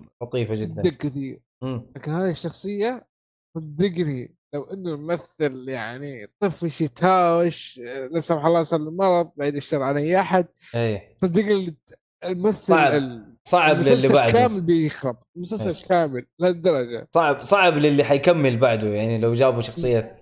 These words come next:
Speaker 1: ويتشر
Speaker 2: يس،
Speaker 1: ثانية.
Speaker 2: يس، يس. مو، مو بس صعب، أحس شيء، شيء مستحيل.
Speaker 1: <laughs> طيب، حلو، حلو.
Speaker 2: هتحط في موقف، آه، يعني
Speaker 1: موقف سيء جدًا.
Speaker 2: جدًا. على طول مقارنة مباشرة.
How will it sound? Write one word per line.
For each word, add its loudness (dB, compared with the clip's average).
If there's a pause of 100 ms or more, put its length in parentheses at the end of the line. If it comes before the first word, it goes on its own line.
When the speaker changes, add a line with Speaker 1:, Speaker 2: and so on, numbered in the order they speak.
Speaker 1:
ويتشر -2
Speaker 2:
يس، 2
Speaker 1:
ثانية. -2
Speaker 2:
يس، -16
يس. -20 (560)
مو، -2
مو 2
بس -2
صعب، 4
أحس 2
شيء، 0
شيء 0
مستحيل. 0 (800)
Speaker 1:
<laughs> -4
طيب، 2
حلو، 2
حلو. 0
Speaker 2:
هتحط 0
في -14
موقف، -6
آه، 0
يعني -2
Speaker 1:
موقف -4
سيء 0
جدًا. -6 (640)
Speaker 2:
جدًا. -2 (420)
على 4
طول 0
مقارنة 2
مباشرة. -2